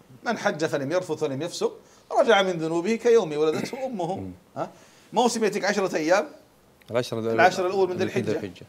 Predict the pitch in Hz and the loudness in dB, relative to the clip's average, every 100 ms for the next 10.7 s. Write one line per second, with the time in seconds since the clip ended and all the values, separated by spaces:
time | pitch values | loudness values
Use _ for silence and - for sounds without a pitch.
0 | 117 214 - _ 160 185 180 175 185 175 | -10 -10 -12 _ 2 2 0 2 2 2
1 | 156 170 156 180 139 151 165 165 117 156 | 0 -2 -2 0 -2 -2 -4 -2 -4 -4
2 | 139 135 170 170 180 208 220 226 214 202 | -4 -2 -4 -2 -2 0 4 4 2 -2
3 | - - - 143 220 269 220 247 240 226 | -8 -18 -4 4 8 8 6 0 0 -2
4 | 240 226 226 226 220 202 165 160 151 131 | 0 0 2 0 0 0 2 2 2 0
5 | 120 123 123 123 117 127 123 147 185 - | -4 -6 -6 -10 -10 -8 -4 -2 -2 -6
6 | - - 160 165 165 226 202 190 208 208 | -20 -10 -2 0 2 0 -2 -6 -6 -4
7 | 180 170 180 180 170 165 185 180 160 165 | -2 -2 -4 -6 -6 -2 0 0 0 -4
8 | 160 147 143 139 131 127 120 117 - _ | -4 -4 -2 -4 -4 -10 -10 -12 -14 _
9 | _ _ _ _ _ - 208 269 247 233 | _ _ _ _ _ 0 4 4 4 2
10 | 233 208 202 196 202 196 | 2 2 4 2 0 -4